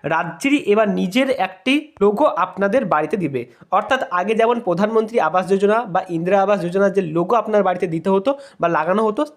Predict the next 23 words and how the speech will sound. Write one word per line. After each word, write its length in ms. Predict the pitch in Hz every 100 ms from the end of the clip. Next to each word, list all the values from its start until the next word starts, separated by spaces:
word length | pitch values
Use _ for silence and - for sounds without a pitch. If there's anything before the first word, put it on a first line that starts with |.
| -
সেই 260 | - 208
লোগো 240 | 220 196 202
কিন্তু 220 | 214 214
বাতিল 340 | 156 139 220
হচ্ছে। 280 | 233 226 302 294 -
রাজ্য 340 | - 165 190 262
সরকার 300 | 269 254 240
নিজে 260 | 180 208 277
লোগো 240 | 240 226
তৈরি 280 | 220 220 208
করে 220 | 208 220 -
আপনাদের 400 | 165 175 180 196
বাড়ি 220 | 151 147
বাড়ি 300 | 156 185 294 - -
পৌঁছানোর 340 | - 165 185 240
ব্যবস্থা 300 | 165 156 139
করছে। 340 | 131 127 - - _ -
দেখুন 220 | 208 294
কি 120 | 285 269
বলা 200 | 226 233
রয়েছে, 320 | 233 285 262
রাজ্যের 340 | 175 170 196 247
টাকায় 280 | 247 240